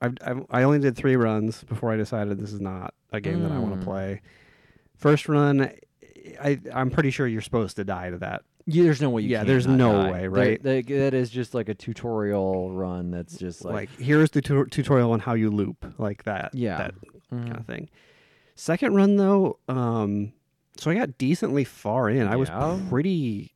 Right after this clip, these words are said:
Speaker 1: like, it was a
Speaker 2: Probably,
Speaker 1: long
Speaker 2: like, a
Speaker 1: run.
Speaker 2: thirty to forty minute run,
Speaker 1: Yeah,
Speaker 2: maybe? Yeah,
Speaker 1: yeah.
Speaker 2: it's about
Speaker 1: And then
Speaker 2: similar.
Speaker 1: it was like, "Oh, here's another, here's a new weapon.
Speaker 2: Mm-hmm.
Speaker 1: Try out this new weapon." I'm like, "Oh, cool. What is this?" And I unlock it, and I'm like, "Oh, this is a shotgun."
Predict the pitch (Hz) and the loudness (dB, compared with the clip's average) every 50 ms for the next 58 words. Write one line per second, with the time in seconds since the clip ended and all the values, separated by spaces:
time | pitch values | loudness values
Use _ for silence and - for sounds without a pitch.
0 | _ - 117 110 98 98 95 - - 107 120 113 - - - - 98 98 - 135 | _ -10 -6 -4 -4 -4 -4 -4 -2 -2 -2 -2 -6 -10 -14 -10 -10 -6 -2 0
1 | 135 123 147 156 127 107 101 - 123 135 107 92 92 95 - - 110 107 117 113 | 0 2 4 4 2 2 2 0 0 0 -2 -2 -2 -2 -2 -2 0 0 -2 -4
2 | 113 117 - 127 123 117 120 131 120 117 113 113 113 120 117 120 123 117 117 113 | -4 -4 -4 -2 0 0 0 0 0 0 -2 -2 -2 -2 -2 -2 0 0 0 2
3 | 151 156 165 185 196 208 202 175 139 120 113 104 101 107 110 110 - - - 113 | 2 2 2 2 2 2 2 2 2 2 2 0 -2 -4 -4 -6 -6 -4 -2 0
4 | 113 113 120 123 123 123 123 127 123 123 127 147 180 185 - - - 135 127 127 | 2 2 2 2 2 2 2 0 0 -2 -4 -6 -8 -8 -8 -4 -2 0 0 0
5 | 127 127 135 131 123 127 123 117 - - 147 147 127 135 135 127 131 127 127 123 | -2 -2 -2 0 0 0 0 0 0 2 2 2 4 4 4 2 4 2 2 2
6 | 120 120 120 120 117 - - - 135 120 131 127 123 123 127 117 127 160 - - | 2 4 4 2 2 0 0 0 0 2 4 4 4 4 4 4 2 2 0 -2
7 | - - - - - - _ _ _ _ _ _ _ _ _ _ - - 127 117 | -6 -8 -8 -10 -14 -14 _ _ _ _ _ _ _ _ _ _ -10 -8 -8 -8
8 | 107 101 87 85 82 87 117 113 107 107 107 - - 113 - 127 123 123 160 202 | -6 -8 -8 -8 -6 -4 -2 -2 -2 -2 -4 -6 -6 -4 -2 0 0 0 0 -2
9 | - - - - - - - - 107 - - 247 277 294 - - - 285 - 131 | -2 -4 -8 -8 -8 -10 -8 -8 -8 -8 -6 -6 -4 -4 -4 0 2 2 2 2
10 | 120 127 139 185 247 170 - - - - - - - _ _ _ _ _ _ _ | 2 2 4 4 4 2 0 -6 -12 -12 -14 -16 -20 _ _ _ _ _ _ _
11 | _ _ _ _ _ _ _ _ _ - 123 117 110 110 110 107 107 107 113 120 | _ _ _ _ _ _ _ _ _ -4 -2 0 0 2 2 2 2 2 4 4
12 | 127 131 135 - 143 123 117 110 107 107 107 110 - 190 170 135 131 - 139 127 | 4 4 4 4 2 2 2 2 0 0 -2 0 4 4 4 4 4 2 -2 -4
13 | 123 - 139 135 - - - - - - 131 135 | -2 0 0 0 -2 -2 -6 -10 -10 -10 -12 -14